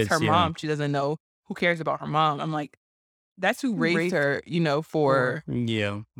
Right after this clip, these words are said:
Speaker 1: most of her
Speaker 2: most of her
Speaker 1: life.
Speaker 2: life. And I think in the books, it's supposed to be more of a dynamic where it's like her mom's a little flighty.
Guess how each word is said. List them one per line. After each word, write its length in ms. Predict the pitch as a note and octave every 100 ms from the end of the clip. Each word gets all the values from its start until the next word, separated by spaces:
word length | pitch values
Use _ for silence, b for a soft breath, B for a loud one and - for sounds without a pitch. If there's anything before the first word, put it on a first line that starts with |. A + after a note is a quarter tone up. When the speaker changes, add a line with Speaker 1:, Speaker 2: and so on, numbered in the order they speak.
| G#2+
Speaker 1:
most 260 | G#2 A2 -
of 60 |
her 80 | -
Speaker 2:
most 160 | F#3 G3+
of 80 |
her 60 | F3+
Speaker 1:
life. 60 | E3
Speaker 2:
life. 140 | F3
And 80 | F3
I 40 |
think 160 | F3 F#3+
in 100 | F#3+
the 140 | D3+ D3 - -
books, 260 | F3+ F3 -
it's 100 | E3
supposed 180 | D3+ E3+
to 60 |
be 40 | D3+
more 100 | D3+
of 80 | D3
a 40 |
dynamic 460 | D#3 D3 C#3+ C#3+ D3+
where 80 | C#3+
it's 140 | -
like 220 | D3+ C#3
her 80 | F3
mom's 300 | D3 C#3+ D3
a 20 |
little 180 | C#3+ C#3+
flighty. 480 | C#3+ D3 D3 D#3 F3